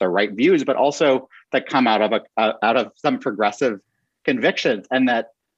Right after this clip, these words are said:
and that quickly it felt like you sort of get rejected and you're no longer allowed to participate in progressive left discourse 'cause you hold those views. I mean, I think that's just a,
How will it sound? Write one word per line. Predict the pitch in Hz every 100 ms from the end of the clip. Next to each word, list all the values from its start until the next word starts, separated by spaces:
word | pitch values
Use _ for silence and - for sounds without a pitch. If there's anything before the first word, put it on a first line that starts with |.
| _
and | 139 143
that | 131 -
quickly | - 160 165 135 120
it | 123 -
felt | 135 117
like | 113 110 104 _ _ -
you | 139 117
sort | - 127
of | 101
get | 113
rejected | 92 104 123 - - 123
and | 104
you're | 104
no | 110 110
longer | 107 110 107
allowed | 101 98 107
to | 104
participate | 113 - 127 143 123 107
in | 107 104
progressive | - 95 104 104 101
left | 98 95 -
discourse | 127 - 117 98 - - _ _ _
'cause | 131
you | 113
hold | 117 139
those | 117
views. | 113
I | 120
mean, | 147
I | 160
think | 190
that's | 156
just | 131 -
a, | 98